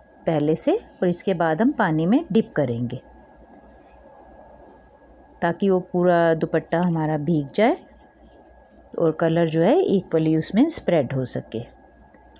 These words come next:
कोई भी जो हम tie and dye का काम करते हैं तो prefer करते हैं कि पहले हम उसे भिगो लें, और अगर कोई हमें hanky वगैरह बनाना है तो कई बार direct color भी लगा देते हैं dilute करके। तो ये मैंने एक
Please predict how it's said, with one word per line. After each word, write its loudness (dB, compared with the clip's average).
कोई 4
भी 4
जो 2
हम 6
tie 2
and 2
dye 2
का 2
काम -2
करते -4
हैं 2
तो 0
prefer 2
करते 0
हैं 2
कि 0
पहले 0
हम 2
उसे 0
भिगो 4
लें, 0
और -4
अगर 2
कोई 2
हमें 4
hanky 2
वगैरह 4
बनाना 2
है 2
तो -2
कई 2
बार 2
direct 0
color 0
भी -2
लगा 2
देते -2
हैं 0
dilute 0
करके। -4
तो 2
ये 4
मैंने 4
एक -4